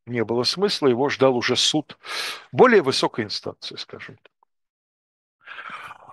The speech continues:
А, и, наконец, сама Кристина Киллер получила несколько месяцев, получила, по-моему, девять, отсидела шесть, вот что-то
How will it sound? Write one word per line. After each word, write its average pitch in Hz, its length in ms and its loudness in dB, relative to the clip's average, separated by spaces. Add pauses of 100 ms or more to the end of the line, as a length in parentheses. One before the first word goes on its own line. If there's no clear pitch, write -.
(140)
А, 123 720 6 (800)
и, 277 120 4
наконец, 285 400 2
сама 285 280 2
Кристина 196 540 -6
Киллер 113 360 -4
получила 123 920 0
несколько 135 560 -6
месяцев, - 380 -8
получила, 151 480 -2
по-моему, 127 420 0
девять, 123 400 0
отсидела 117 460 -8
шесть, - 380 -8
вот 101 100 -18
что-то - 260 -14